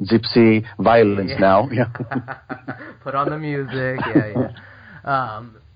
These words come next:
Speaker 2: no, I mean, part of it, though, is definitely she has been a huge asset to my business and the growth with that for the last year. Um, I think I would have figured out quite a bit of it,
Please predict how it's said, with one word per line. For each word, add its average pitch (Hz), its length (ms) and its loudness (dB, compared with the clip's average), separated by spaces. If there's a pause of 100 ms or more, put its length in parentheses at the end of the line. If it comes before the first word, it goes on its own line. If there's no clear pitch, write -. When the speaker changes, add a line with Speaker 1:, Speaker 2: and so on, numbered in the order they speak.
(160)
Speaker 2:
no, 247 240 -4
I 226 60 -6
mean, 190 140 -6
part 214 200 -2
of 202 80 -6
it, 190 120 -6
though, 147 200 -2
is 127 420 -8
definitely 147 540 -8
she 139 120 -10
has 143 180 -8
been 127 180 -12
a 117 360 -14 (320)
huge 143 260 -8
asset 120 440 -10 (180)
to 110 240 -12
my 104 180 -12
business 120 420 -14 (160)
and 98 400 -16
the 98 80 -18
growth 104 340 -14
with 101 180 -18
that 101 300 -12
for 113 100 -14
the 107 100 -14
last 107 340 -10
year. 123 320 -14 (100)
Um, 98 220 -14
I 104 80 -10
think 120 180 -12
I 113 60 -10
would 110 140 -10
have 92 100 -16
figured 110 300 -14
out 101 220 -8
quite 104 260 -10
a 98 40 -16
bit 104 180 -14
of 107 100 -4
it, 117 180 -4